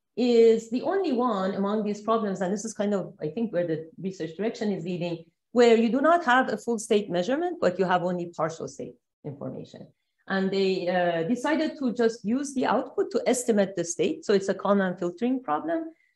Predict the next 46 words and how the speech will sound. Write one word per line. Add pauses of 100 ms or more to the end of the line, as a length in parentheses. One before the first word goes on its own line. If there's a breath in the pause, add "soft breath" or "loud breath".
(140 soft breath)
and
showed (100)
very
nice
results
also
for
that
problem. (300)
This
problem
is
significantly
harder,
and
it
actually
does
not
satisfy
the
P
L
property, (160)
so
more
work
is
needed. (340 soft breath)
And
then,
uh,
some (160)
work
that
I
will
mention
in
the
end
tries
to
extend
all
these